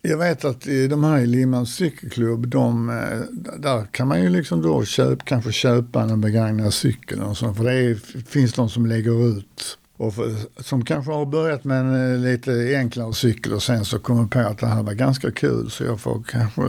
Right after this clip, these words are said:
byta upp mig. Börja nätt, för här finns ju, runt Malmö finns det ganska bra, du kan ju till exempel ta dig ända ner till Höllviken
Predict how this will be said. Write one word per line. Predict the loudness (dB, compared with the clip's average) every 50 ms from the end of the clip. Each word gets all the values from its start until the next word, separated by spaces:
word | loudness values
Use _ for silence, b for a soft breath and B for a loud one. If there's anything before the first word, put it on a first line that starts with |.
| 0 0 -2
byta | -4 -2 0 0 0 0 0 2
upp | 2 2 0 -2 -6
mig. | -10 -12 -12 -14 -18 _ _ _ _ _
Börja | -4 0 2 2 2 2 2 0 -2 -2 -4 -8 -8
nätt, | -4 -2 0 0 0 0 -2 -4 -12 -8
för | -4 -2
här | -2 -2 -2 -4
finns | -2 -2 0 0 0 0 0
ju, | 0 2 0 0 -4 B B B B B B B B B
runt | 2 2 2 2 2
Malmö | 2 2 2 2 2 2 2
finns | 2 2 0 0 0
det | 0 0
ganska | 0 2 0 0 0 -2 -2 -2
bra, | 0 0
du | 0 0 0
kan | 2 2 2 4 4
ju | 4 4 4 4 2
till | 0
exempel | 0 -2 -2 -2 -2 -4
ta | -4 -2 0 2 2 2
dig | 2 0
ända | 0 0 0 0
ner | 0 2 0 0
till | -2 -2 0 0 2 2 2 2 0 -2 -6 -10
Höllviken | -4 0 0 0 0 0 -2 -4 -6 -6 -6 -6 -6 -6 -6 -6